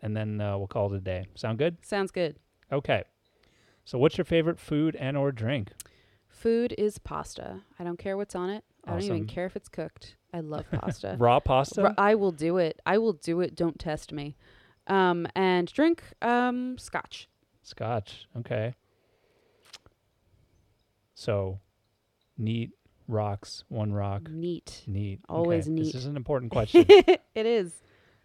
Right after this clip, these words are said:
Speaker 1: Okay, fair. Where's your favorite place you've ever been?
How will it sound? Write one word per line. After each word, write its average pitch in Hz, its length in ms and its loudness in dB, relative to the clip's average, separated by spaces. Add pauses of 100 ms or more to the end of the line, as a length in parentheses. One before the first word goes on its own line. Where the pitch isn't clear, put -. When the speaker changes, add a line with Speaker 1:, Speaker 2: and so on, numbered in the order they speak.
Speaker 1:
Okay, 117 400 -2
fair. 104 340 0 (720)
Where's 143 280 2
your 185 80 -2
favorite 180 320 -2
place 131 300 -2
you've 117 140 -2
ever 95 180 -2
been? 92 340 -4